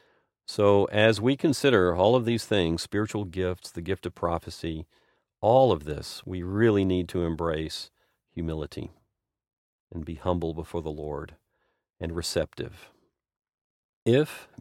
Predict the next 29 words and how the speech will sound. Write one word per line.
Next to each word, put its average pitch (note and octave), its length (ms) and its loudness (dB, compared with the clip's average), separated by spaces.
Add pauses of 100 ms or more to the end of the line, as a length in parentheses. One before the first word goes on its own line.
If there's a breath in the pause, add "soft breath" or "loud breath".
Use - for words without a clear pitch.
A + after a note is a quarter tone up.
gifts F2+ 600 0
are G2+ 160 6
received, F2 680 -4 (720)
then F#2 140 0
they E2+ 120 0
must G2+ 540 -2
be F#2+ 100 -6
used E2 800 -8
in D#2 360 -4 (200)
love. D#2+ 600 -10 (1200)
And E2 200 -4
if E2+ 100 -4
these G2 200 -4
gifts G#2+ 320 4
are F2+ 80 4
not A2 240 6
used G#2 260 0
in F2 80 0
love, D2 480 -6
then F#2+ 220 -2
they F2 100 0
will F2 160 -4
be E2 300 -6
abused. F2+ 720 -2 (840)
And E2 220 -8
whenever G#2 560 2
love G2 360 6
is F2+ 180 2
absent, E2 600 0